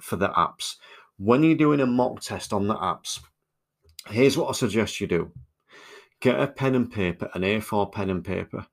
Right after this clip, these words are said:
And while you're doing it, if you come across any questions that you genuinely don't know, write down the question number and that you didn't know, right? That way, when you look back at it afterwards,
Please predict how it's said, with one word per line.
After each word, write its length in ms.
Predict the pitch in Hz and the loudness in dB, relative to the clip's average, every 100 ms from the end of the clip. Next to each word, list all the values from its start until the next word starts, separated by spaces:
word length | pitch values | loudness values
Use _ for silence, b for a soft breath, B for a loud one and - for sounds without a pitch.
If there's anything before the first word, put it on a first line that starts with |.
| B B B B | B B B B
And 160 | - 104 | 2 6
while 200 | 110 131 | 8 8
you're 120 | 147 | 6
doing 280 | 147 120 95 | 6 4 4
it, 100 | 92 | 0
if 140 | 107 | -2
you 80 | 117 | -4
come 220 | - 135 | 0 0
across 340 | 120 123 110 - - | 0 0 -2 -4 -4
any 240 | 127 143 | 0 2
questions 640 | 143 - 147 - 113 101 - | 2 0 -2 0 -2 0 -2
that 120 | 107 | -2
you 120 | 98 | -2
genuinely 760 | 85 110 120 131 127 131 123 120 | 0 2 4 2 2 2 2 4
don't 280 | 120 117 113 | 4 4 4
know, 440 | 123 90 110 120 b b b b | 4 4 2 -2 b b b b
write 480 | 92 92 113 135 - | -2 2 6 4 4
down 380 | 156 131 98 104 | 2 4 4 4
the 80 | 104 | 2
question 480 | 156 156 - 101 | 2 0 2 2
number 400 | 92 87 104 131 - b b - | 2 2 2 0 -4 b b 0
and 180 | 113 117 | 4 6
that 100 | 135 | 6
you 240 | 120 107 - | 6 4 4
didn't 340 | 117 110 113 | 4 6 4
know, 460 | 113 107 90 80 - _ _ _ - | 4 4 4 2 -6 _ _ _ -2
right? 280 | 107 - - - b b | -2 -2 -6 -20 b b
That 240 | 117 143 143 | 2 4 6
way, 420 | 147 98 123 151 b b b | 6 6 4 0 b b b
when 260 | 101 123 135 | 4 4 6
you 160 | 131 | 6
look 320 | 127 127 113 | 6 4 2
back 300 | - 160 - | 4 4 4
at 80 | 127 | -4
it 60 | 113 | 0
afterwards, 840 | 117 151 - 90 85 135 - - | 0 0 0 2 4 4 0 -8